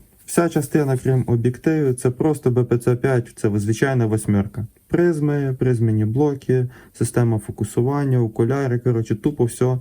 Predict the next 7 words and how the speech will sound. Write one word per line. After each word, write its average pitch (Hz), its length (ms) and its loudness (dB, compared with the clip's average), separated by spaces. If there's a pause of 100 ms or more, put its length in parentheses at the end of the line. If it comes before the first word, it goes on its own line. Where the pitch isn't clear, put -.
(420)
Б 120 120 4
П 120 140 0
Ц 120 200 0
п'ять. 101 280 -4 (220)
Що 156 180 0
ще 170 220 2
цікаво, 113 500 -2